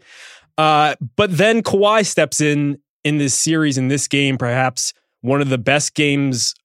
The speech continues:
of his postseason career and of the postseason, this postseason specifically, thirty-five points, nine assists, seven rebounds.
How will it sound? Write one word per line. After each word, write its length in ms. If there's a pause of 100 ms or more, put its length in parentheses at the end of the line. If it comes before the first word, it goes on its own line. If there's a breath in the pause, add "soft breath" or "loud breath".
(100)
of 160
his 180
postseason 500
career 560
and 260
of 260
the 80
postseason, 640
this 100
postseason 540
specifically, 760 (380 soft breath)
thirty-five 440
points, 380
nine 440 (100)
assists, 720 (480)
seven 420
rebounds. 880